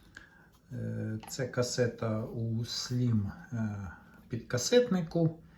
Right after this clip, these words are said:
Е, якась пізня, я не знаю її рік виготовлення. Ось тут можете побачити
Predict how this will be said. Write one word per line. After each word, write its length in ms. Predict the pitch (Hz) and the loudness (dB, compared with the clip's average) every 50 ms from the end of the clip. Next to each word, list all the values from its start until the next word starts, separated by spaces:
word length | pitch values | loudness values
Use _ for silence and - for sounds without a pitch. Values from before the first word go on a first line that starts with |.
| - - - - - - - - - - - - - | -20 -20 -20 -20 -20 -20 -20 -20 -20 -20 -20 -18 -14
Е, 340 | - 123 120 120 117 113 117 120 | -10 -6 -6 -4 -4 -2 -2 0
якась 600 | 127 123 123 - 120 110 107 - - - - - - - - - - - | 0 0 0 0 0 0 0 -2 -4 -8 -8 -10 -14 -18 -20 -20 -12 -4
пізня, 540 | - 190 214 214 175 170 175 170 160 156 147 - - - - - | 2 4 4 6 6 4 4 6 6 6 6 4 0 -14 -16 -12
я 280 | - 131 120 127 123 113 | -10 -6 -4 -2 0 2
не 180 | 113 120 123 | 2 2 2
знаю 540 | 120 120 123 123 120 117 113 110 107 104 104 - - - - - | 2 2 2 2 2 2 2 2 0 0 -2 -6 -10 -16 -14 -10
її 640 | 120 117 113 113 117 113 113 117 117 113 107 101 - - - | -8 -8 -6 -6 -4 -4 -2 -2 -2 -2 -2 -4 -6 -8 -8
рік 300 | - 120 120 117 - - | -4 -4 -2 -2 -4 -4
виготовлення. 920 | 160 202 226 185 165 165 - - 190 170 165 165 165 160 156 156 147 139 120 - - 127 | -2 -2 0 0 0 0 -2 -2 0 2 6 8 8 10 10 8 8 6 2 -2 -6 -8
Ось 100 | 113 - | -8 -8
тут 300 | - - 123 110 - - | -8 -8 -8 -6 -4 -2
можете 420 | 120 117 110 104 117 113 - 117 | -2 -2 -2 -2 -6 -6 -4 -4
побачити 840 | 110 - - 123 117 117 117 113 113 - - 107 - - 113 110 | -4 -2 -2 -2 0 2 0 0 0 -4 -6 -8 -8 -6 -6 -6